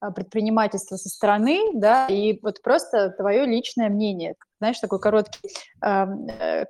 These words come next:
ко-, короткую заметку, твоё личное видение, что, исходя из тех факторов, которые мы обсудили, там, ценности, доступность информации, инновации, налоги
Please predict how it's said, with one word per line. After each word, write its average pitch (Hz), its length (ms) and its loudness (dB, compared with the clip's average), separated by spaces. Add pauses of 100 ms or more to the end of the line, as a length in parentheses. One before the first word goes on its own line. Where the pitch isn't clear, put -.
ко-, 220 200 2
короткую 220 600 2
заметку, 214 640 4
твоё 208 300 4
личное 208 240 -2
видение, 254 500 2 (220)
что, - 200 0
исходя 226 300 4
из 254 60 4
тех - 160 2
факторов, 247 360 2
которые - 240 -4
мы 220 200 4
обсудили, 220 880 4
там, 180 160 -8
ценности, 220 680 2
доступность 208 500 -2
информации, 214 540 -2
инновации, 208 500 0
налоги 214 440 0